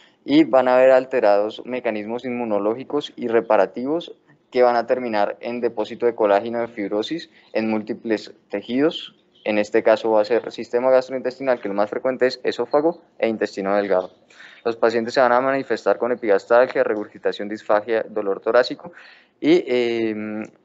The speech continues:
la afectación del esófago va a predisponer a estos pacientes a desarrollar reflujo gastroesofágico,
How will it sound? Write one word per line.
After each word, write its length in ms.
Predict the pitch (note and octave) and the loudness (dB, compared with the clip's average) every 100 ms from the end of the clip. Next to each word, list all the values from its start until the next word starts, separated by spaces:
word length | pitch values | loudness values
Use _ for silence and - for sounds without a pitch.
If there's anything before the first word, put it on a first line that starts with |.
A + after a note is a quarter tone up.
| - - _ - | -20 -20 _ -4
la 180 | A#2+ A#2+ | 2 2
afectación 520 | B2 A2+ A#2 A#2 A2 | 2 -2 -4 -4 -4
del 140 | B2+ | -2
esófago 480 | A#2+ G#2+ G#2 C3+ C3+ | -2 -4 -4 0 4
va 100 | G#2+ | 4
a 80 | G#2 | 2
predisponer 540 | A#2+ B2 B2 - G#2 | 0 -2 -4 -8 -6
a 20 | |
estos 240 | G#2 - A#2+ | -8 -10 -8
pacientes 460 | G#2+ G#2+ G#2 G#2 - | -6 -6 -10 -8 0
a 140 | G#2+ | 2
desarrollar 500 | G#2+ A2+ G2 G2+ G2+ | 2 -2 -6 -2 -2
reflujo 380 | G2+ - C3 C3+ | -4 -8 -4 2
gastroesofágico, 840 | C3+ - C3 B2+ C#3 C3 - C3+ | 0 0 -8 -4 -2 -2 -6 -12